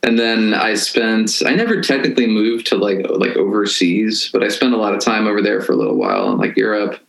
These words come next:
Um, and then that stopped. <laughs> I stayed, I stayed in Cleveland again for a little while.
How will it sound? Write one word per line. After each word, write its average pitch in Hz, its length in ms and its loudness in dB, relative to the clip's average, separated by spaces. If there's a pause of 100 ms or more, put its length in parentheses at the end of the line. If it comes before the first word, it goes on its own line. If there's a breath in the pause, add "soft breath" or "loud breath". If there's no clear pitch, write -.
(180)
Um, 104 640 0
and 110 100 2
then 104 100 2
that 104 200 0
stopped. 101 480 -2 (160)
<laughs> - 160 -4
I 120 480 0
stayed, 110 400 0
I 107 140 0
stayed 107 260 0
in 107 120 -2
Cleveland 107 340 0
again 104 180 0
for 104 120 -2
a 107 40 0
little 104 180 0
while. 107 480 -2